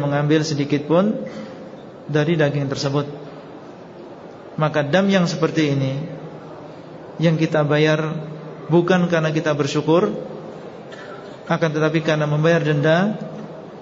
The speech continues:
maka ini boleh disembelih sebelum tanggal sepuluh. Artinya, malam tanggal sepuluh, ketika kita di Muzdalifah,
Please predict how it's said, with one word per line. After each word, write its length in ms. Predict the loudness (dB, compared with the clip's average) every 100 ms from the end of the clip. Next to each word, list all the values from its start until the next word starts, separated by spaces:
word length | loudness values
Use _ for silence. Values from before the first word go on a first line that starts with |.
| -16 -16 -16 -12 0
maka 260 | 2 4 2
ini 500 | 4 4 6 4 0 -4 -8 -12 -12 -14 -16 -8 2
boleh 240 | 6 6
disembelih 480 | 4 0 0 2 2
sebelum 400 | 2 2 2 4
tanggal 180 | 2 0
sepuluh. 380 | 0 0 0 -2 -10 -14 -16 -16 -16 -16 -16 -18 -18 -18 -16 -4
Artinya, 380 | -2 2 4 4
malam 380 | 4 6 6 4
tanggal 220 | 2 2
sepuluh, 460 | 0 0 2 2 2
ketika 320 | 0 2 2
kita 240 | 2 2
di 80 | 2
Muzdalifah, 640 | 2 2 2 2 2 0